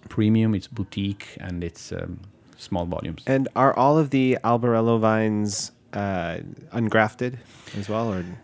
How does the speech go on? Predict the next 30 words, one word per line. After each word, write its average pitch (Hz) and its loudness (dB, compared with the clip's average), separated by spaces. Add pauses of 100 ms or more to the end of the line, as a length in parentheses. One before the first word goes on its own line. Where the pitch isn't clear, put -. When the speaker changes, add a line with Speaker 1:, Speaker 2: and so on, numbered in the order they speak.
Speaker 1:
Uh, 123 8
no, 135 8
they're 120 6
not 175 2
all 135 6
ungrafted. 104 4
I 117 4
mean, 117 6
Phylloxera, 135 2
uh, 104 0
spared 120 4 (160)
a 101 -2
very 120 2
large 104 2
portion 101 4
of 87 -2
Etna, 80 -6
and 95 0
I 95 2
think 123 2
it's 104 -2
very 113 6
safe 107 2
on 98 2
Etna 101 0 (680)
even 107 4
not 113 2
to 101 0
graft - -2
and 92 -2